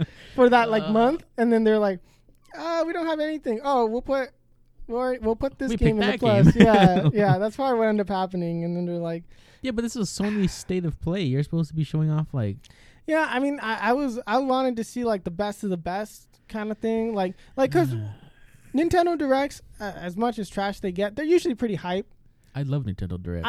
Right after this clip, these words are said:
Speaker 2: I, I always have a good time watching the Directs, you know, and
Speaker 1: Mm.
Speaker 2: so, but I don't know, like, the, the state of play was just kind of, uh,
Speaker 1: Ooh, Sifu. I totally forgot about that one. I'm pretty hyped for that one.
Speaker 2: Oh, Fight Club?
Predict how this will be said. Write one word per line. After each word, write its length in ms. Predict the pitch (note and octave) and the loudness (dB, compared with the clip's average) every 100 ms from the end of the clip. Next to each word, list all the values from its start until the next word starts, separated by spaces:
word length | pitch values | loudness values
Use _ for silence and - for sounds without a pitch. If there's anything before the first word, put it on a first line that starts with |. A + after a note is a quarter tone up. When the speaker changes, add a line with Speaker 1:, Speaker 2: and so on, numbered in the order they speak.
| B3+ | -4
Speaker 2:
I, 140 | G3 A3+ | 0 2
I 40 | |
always 200 | B3 B3+ | 2 2
have 120 | B3 A3+ | -2 -4
a 40 | |
good 180 | A3 G#3+ | -6 -6
time 220 | G#3+ A3 | -4 -4
watching 280 | G#3+ G#3+ A3+ | -4 -6 -6
the 100 | G#3+ | -6
Directs, 600 | G#3+ A3 A#3 B3 - _ _ _ _ - | -4 -4 -4 -6 -20 _ _ _ _ -10
you 120 | A3+ | -4
know, 200 | A3+ A3+ | -2 -2
and 220 | A3+ B2 | 0 2
Speaker 1:
Mm. 60 | A2+ | 2
Speaker 2:
so, 220 | A2 G3+ | 2 0
but 260 | F3 G3 E3+ | -2 -6 -4
I 100 | G#3 | -4
don't 120 | B3+ | -2
know, 140 | C4 | -2
like, 180 | B3 F#3+ | -2 -4
the, 80 | F#3+ | -6
the 340 | G3+ A3 G#3+ F3 | -12 -12 -14 -12
state 240 | - G3 | -8 -8
of 80 | E3 | -8
play 220 | - D#3 | -8 -8
was 120 | D3 | -8
just 140 | - - | -12 -14
kind 140 | D3+ | -12
of, 120 | C#3 | -12
uh, 280 | D3+ - C#3+ | -16 -6 2
Speaker 1:
Ooh, 140 | G#3+ C3 | 6 6
Sifu. 480 | - G#3 G#3+ E3 | 6 2 4 2
I 80 | A2+ | 2
totally 220 | C#3+ E3 | 0 0
forgot 240 | D3 D3+ E3 | 0 -2 -2
about 260 | D#3+ B2 | -2 -2
that 100 | G2+ | -2
one. 300 | F#2 E2+ F2+ A2+ - - | -4 -2 -6 -8 -16 -6
I'm 140 | C#3 D#3 | 0 2
pretty 180 | F3 | 2
hyped 200 | G#2+ A2 | 2 0
for 100 | - | -4
that 200 | F#2 F2+ | -6 -6
one. 240 | C2+ E2 G#2 A2 | -6 -8 -10 -6
Speaker 2:
Oh, 440 | G#3 G3 F#3 E3 E3+ - _ _ | -2 0 0 -2 -8 -14 _ _
Fight 200 | - F3+ | -12 -12
Club? 280 | - G#3 G3+ | -4 -4 -4